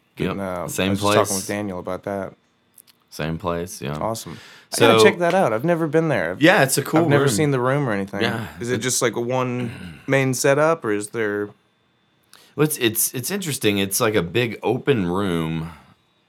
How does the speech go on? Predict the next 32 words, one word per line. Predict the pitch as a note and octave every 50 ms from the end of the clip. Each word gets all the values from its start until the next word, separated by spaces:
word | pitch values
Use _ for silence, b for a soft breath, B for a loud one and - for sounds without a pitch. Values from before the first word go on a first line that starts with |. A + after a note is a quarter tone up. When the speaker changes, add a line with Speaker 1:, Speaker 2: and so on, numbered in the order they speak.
| _ _ -
Speaker 2:
um, | C#2+ D2 C#2+ C#2 C#2 C#2 C2+ C2+ C2+ C2+ C#2 D2 C#2+ - _ _ _ _ -
you | E2+ E2
know, | E2+ D#2+ E2
and | E2 E2 E2+
Les | E2+ F2 F2 - -
has | E2+ E2
got | E2+ F2+ E2 D2+ C#2+
a | - _ _ _ _ _ _ _ _ _ _ -
ton | - F#2+ F#2 F2+
of | E2+ D2
different | D2 E2+ D#2+ - D2+ C#2+ C2+ - C#2+
amplifiers | C#2+ D2+ D#2 D2 E2 D#2 - - - D2 C#2+ D2+ D2 D2+ D2+ D2 D#2 D#2 D2+ C2 B1
and, | A#1+ A#1 A#1 A#1+ A#1+ A#1+ - B B B B B B B B B B B B B
you | - D#2 D2+
know, | D2 C#2 C#2+ D2+
a | D2+
drum | D2+ D#2+ E2+ E2+ F2
set | - - F2+
if | D#2 D2
you | E2 E2+
wanna | F2 F2+ F2+ F2+
use | F2 F2 F2 F2 D#2 E2
it. | E2+ E2+ E2 - - A#2
Speaker 1:
Right. | A#2+ A#2 A#2 A2 G#2+ G#2+
Speaker 2:
Obviously, | C#2+ C#2 C#2 C2+ D2 D2 C#2+ - - D#2 D2 D2
you | D2+ D#2+
know, | D#2 C#2 C2+
I | C2+ C#2
mean, | C#2 C#2+ C#2 C#2 C#2+
like | C#2 C2+ C#2
most | D2+ D2+ D2 C#2+ -
studios, | - D#2+ D2+ C#2+ C#2+ C#2 C2+ B1+ C2 C2+ C#2 C#2 C#2+ - -